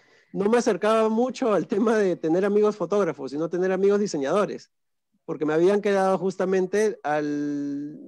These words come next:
digamos, este, disponer de mi carrera de diseño textil, o digamos, mi círculo, eh, social está muy ligado a eso, ¿no? Porque siempre había un interés como musical, estético,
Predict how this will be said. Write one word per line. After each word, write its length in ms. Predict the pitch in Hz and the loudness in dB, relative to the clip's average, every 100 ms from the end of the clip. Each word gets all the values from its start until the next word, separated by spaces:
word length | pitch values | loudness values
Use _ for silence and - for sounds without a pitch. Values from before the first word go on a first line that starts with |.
| 156 | -6
digamos, 520 | 165 170 180 175 - | 0 0 0 -2 -4
este, 360 | 175 - 160 | -6 -4 -4
disponer 540 | 160 156 175 170 185 185 | -2 -2 0 2 2 2
de 80 | 190 | 0
mi 120 | 175 | 0
carrera 280 | 165 165 175 | 0 2 2
de 80 | |
diseño 300 | 175 175 175 | 2 0 -2
textil, 580 | 170 175 - 208 208 208 _ _ _ _ _ | -2 -6 -2 0 0 -2 _ _ _ _ _
o 160 | 170 | 0
digamos, 420 | 190 190 190 196 185 | 4 4 4 2 2
mi 100 | 160 | 0
círculo, 1200 | - 190 180 180 185 180 170 160 156 143 139 - - | 2 0 2 0 2 2 2 2 0 -2 -6 -10 -16
eh, 400 | - 147 143 143 143 | -10 -6 -4 -4 -6
social 380 | 175 180 196 | -6 -2 0
está 260 | 196 - 185 | 0 -2 -2
muy 200 | 185 196 | 0 0
ligado 380 | 185 180 180 185 | 2 2 2 2
a 60 | |
eso, 280 | 196 - - - _ _ _ _ _ | 0 -4 -12 -20 _ _ _ _ _
¿no? 360 | 151 170 208 | -4 -2 -2
Porque 240 | 196 160 156 | -4 -6 -6
siempre 260 | 190 185 | -6 -2
había 180 | 185 185 | 2 4
un 100 | 190 | 4
interés 280 | 196 170 175 | 4 2 0
como 220 | 185 185 | 0 -2
musical, 880 | 160 147 139 170 175 175 175 170 151 | -2 -4 -2 0 2 2 2 0 0
estético, 1000 | 147 - 190 185 170 156 160 156 151 | -4 -2 0 0 -2 -4 0 0 0